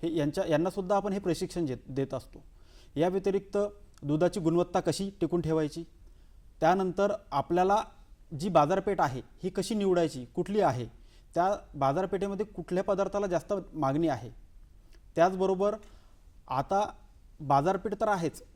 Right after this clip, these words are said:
पण आपल्याला याबरोबर काय बघणं गरजेचं आहे, प्रशिक्षणाच्या बरोबरच आपल्याला बिझनेस प्लॅन करावा लागणार आहे. बिझनेस प्लॅन म्हणजे काय? तर आपल्याला व्यवसाय व्यवस्थापन, आपल्याला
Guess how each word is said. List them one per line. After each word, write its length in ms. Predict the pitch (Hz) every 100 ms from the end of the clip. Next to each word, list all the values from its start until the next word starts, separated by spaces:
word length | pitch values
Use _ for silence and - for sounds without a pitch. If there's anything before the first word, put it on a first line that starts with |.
| -
पण 120 | 190 -
आपल्याला 440 | 143 185 196 220
याबरोबर 420 | 196 190 196 208 190 - - -
काय 140 | 175 196
बघणं 260 | 196 208
गरजेचं 340 | 185 175 180 185
आहे, 180 | 170 196 -
प्रशिक्षणाच्या 560 | 170 196 180 190 190 180
बरोबरच 460 | 175 170 180 196 - - - -
आपल्याला 360 | - 151 185 196
बिझनेस 480 | 170 165 170 202 -
प्लॅन 180 | 202 196
करावा 260 | 170 151
लागणार 260 | 131 120 123
आहे. 140 | 123 - - - - - -
बिझनेस 320 | 151 185 214
प्लॅन 200 | 220 208
म्हणजे 220 | 196 185
काय? 180 | 180 160 - - - - - - - -
तर 140 | 202 220 -
आपल्याला 320 | 156 190 208
व्यवसाय 360 | 180 185 - 214
व्यवस्थापन, 540 | 196 165 165 143 120 - - - - - -
आपल्याला 360 | 147 165 185